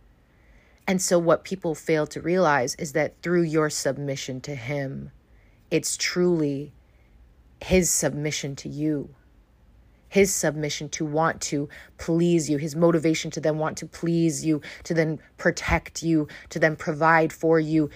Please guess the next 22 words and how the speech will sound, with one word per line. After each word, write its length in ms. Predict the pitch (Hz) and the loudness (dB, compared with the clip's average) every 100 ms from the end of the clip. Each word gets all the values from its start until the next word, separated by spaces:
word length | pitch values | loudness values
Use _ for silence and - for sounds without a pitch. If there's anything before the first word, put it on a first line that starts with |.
| - | -10
you 340 | 151 165 190 170 | -4 2 4 4
being 520 | 143 165 175 175 151 | 0 0 0 0 0
the 120 | 160 | 0
motivation 960 | 160 165 165 143 165 160 - 170 156 156 - - | 4 4 4 2 0 0 -2 -2 -4 -8 -14 -14
for 340 | - 170 165 | 2 4 4
him 500 | - - 170 156 151 - - - - _ | 2 0 2 2 -2 -8 -16 -20 -20 _
in 200 | 196 190 | 2 2
his 280 | 160 170 156 | 2 0 -2
life 480 | 151 156 170 165 - | 0 4 4 2 -2
to 340 | - 156 143 - | -4 -4 -4 -8
step 460 | - - - 165 160 | -6 0 4 4 2
up 140 | - | -4
into 260 | 160 151 143 | -6 -6 -4
that 180 | 143 | -4
masculine 640 | 143 131 135 - 143 143 139 | -2 -4 -6 -8 -10 -6 2
role. 420 | 180 160 131 151 - _ _ - - _ _ _ _ _ _ _ _ _ _ _ _ _ _ - _ _ - | 4 4 -2 -8 -20 _ _ -20 -20 _ _ _ _ _ _ _ _ _ _ _ _ _ _ -20 _ _ -6
And 160 | 170 160 | -4 0
for 160 | 160 | 0
the 120 | 143 | 0
feminine 480 | 139 - 175 185 151 | 2 4 4 4 0
to 100 | 143 | -4
then 180 | 139 139 | -4 -4